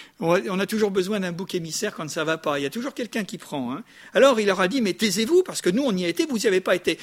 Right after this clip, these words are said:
On vous ramène les choses, mais elles ne sont pas aussi noires, elles ne sont pas aussi catastrophiques, que vous êtes en train de, de vouloir bien l'entendre complaisamment, parce que c'est pas tout à fait la même chose. »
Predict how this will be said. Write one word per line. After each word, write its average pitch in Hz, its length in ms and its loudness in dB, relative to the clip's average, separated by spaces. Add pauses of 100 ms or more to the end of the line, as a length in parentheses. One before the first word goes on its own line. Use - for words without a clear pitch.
On 226 100 4
vous 208 160 0
ramène 277 420 -2
les 175 140 2
choses, 226 420 2 (240)
mais 214 100 2
elles 247 100 8
ne 240 40 4
sont 240 160 2
pas 208 140 2
aussi 208 240 0
noires, 262 240 2
elles 208 80 0
ne - 40 -6
sont 214 120 -2
pas 220 100 4
aussi 202 220 2
catastrophiques, 214 760 -2 (240)
que 226 180 4 (140)
vous 202 200 -2
êtes 240 100 2
en 233 100 4
train 285 220 2
de, 226 180 2
de 214 160 0
vouloir 208 380 2
bien 285 200 0
l'entendre 220 460 2
complaisamment, 226 580 0
parce - 160 -8
que 190 100 -4
c'est 190 120 -4
pas 254 140 -2
tout 240 160 -6
à 240 80 2
fait 220 160 2
la 208 80 2
même 185 160 -2
chose. » 143 320 -4